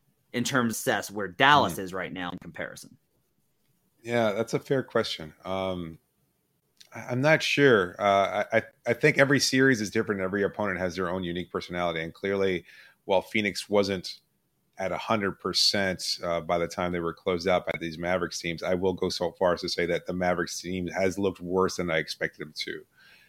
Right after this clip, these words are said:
Speaker 2: And I, I don't think Ga-, Golden State has looked better than I expected them to. I, I just think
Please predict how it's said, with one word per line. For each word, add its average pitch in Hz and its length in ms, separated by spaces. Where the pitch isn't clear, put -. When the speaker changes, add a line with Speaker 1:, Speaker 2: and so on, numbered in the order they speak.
Speaker 2:
And 107 500
I, 120 120
I 127 60
don't 156 260
think 156 220
Ga-, 123 180
Golden 131 240
State 120 240
has 104 160
looked - 260
better 123 300
than 104 140
I 87 100
expected 82 380
them 80 80
to. 87 160
I, 92 180
I 107 60
just 101 200
think 107 160